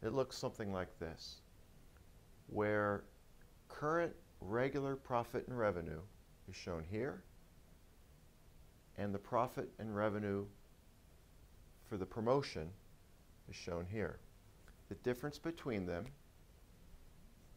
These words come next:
is the lost profit. How is a merchant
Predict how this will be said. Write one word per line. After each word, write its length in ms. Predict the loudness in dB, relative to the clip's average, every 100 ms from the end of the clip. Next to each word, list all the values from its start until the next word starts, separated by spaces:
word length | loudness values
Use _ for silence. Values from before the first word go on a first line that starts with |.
| -20 -20 -20 -20 -20 -20 -20 -20 -20 -20 -20 -20 -20 -20 -20 -20 -20 -20 -20 -20 -20 -18 -18 -18 -16 -16 -16 -18 -18 -14
is 140 | -12 -2
the 80 | 2
lost 400 | 4 4 2 -2
profit. 460 | 0 0 -2 -8 -10 -20 -20 -20 -20 -20 -20 -20 -20 -20 -20 -18 -18 -18 -18 -10
How 380 | -2 2 2
is 140 | 2 -2
a 40 |
merchant 720 | -2 0 0 0 -4 -4 -8